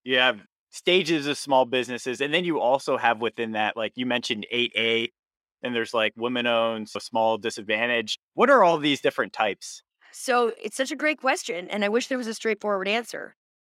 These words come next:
Speaker 2: So there's a, a variety of different set-aside categories, some of which actually you don't have to be a small business. So Alaskan and Native American certified companies, they're not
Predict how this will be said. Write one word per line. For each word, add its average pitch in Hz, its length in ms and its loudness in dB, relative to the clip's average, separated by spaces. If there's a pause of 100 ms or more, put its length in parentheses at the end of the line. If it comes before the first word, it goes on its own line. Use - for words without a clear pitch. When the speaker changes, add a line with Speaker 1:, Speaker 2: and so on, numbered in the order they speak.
Speaker 2:
So 262 220 -2
there's 262 560 0 (220)
a, 240 120 6 (100)
a 226 100 2
variety 254 480 2
of 214 180 -8
different 226 360 -2 (480)
set-aside 208 1000 2 (380)
categories, 175 1000 -2 (380)
some 247 320 0
of 294 160 -2
which 240 480 0 (340)
actually 220 640 -2 (440)
you 196 180 -4
don't 226 160 4
have 208 140 0
to 220 100 -6
be 196 100 -2
a 185 60 0
small 170 240 -4
business. 175 560 -4
So 190 460 2 (260)
Alaskan 240 920 2 (100)
and 190 100 -2
Native 208 220 2
American 196 880 0 (120)
certified 190 580 0
companies, 190 540 -4 (520)
they're 233 220 4
not 233 360 2